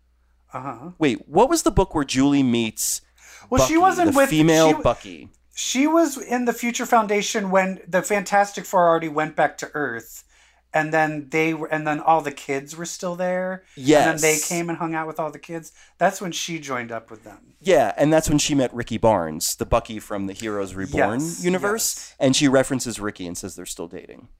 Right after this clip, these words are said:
Speaker 1: Yes.
Speaker 2: So anyway, I really love the Power Pack Kids. Um, I'm really enjoying this book because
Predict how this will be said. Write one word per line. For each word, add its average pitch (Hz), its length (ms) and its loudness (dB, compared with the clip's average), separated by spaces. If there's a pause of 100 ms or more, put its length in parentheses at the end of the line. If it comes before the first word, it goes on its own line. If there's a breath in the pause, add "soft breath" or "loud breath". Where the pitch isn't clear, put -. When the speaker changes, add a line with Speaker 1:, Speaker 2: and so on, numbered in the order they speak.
(720)
Speaker 1:
Yes. - 500 -10 (2500 soft breath)
Speaker 2:
So 180 180 0
anyway, 160 500 0 (160)
I 214 560 -2
really 147 400 0
love 120 160 4
the 107 80 -8
Power 101 280 -2
Pack - 260 0
Kids. 147 540 -6 (320 loud breath)
Um, 120 520 2
I'm 120 140 -2
really 135 200 0
enjoying 127 260 0
this 107 140 -4
book - 340 -2 (100)
because 101 960 -4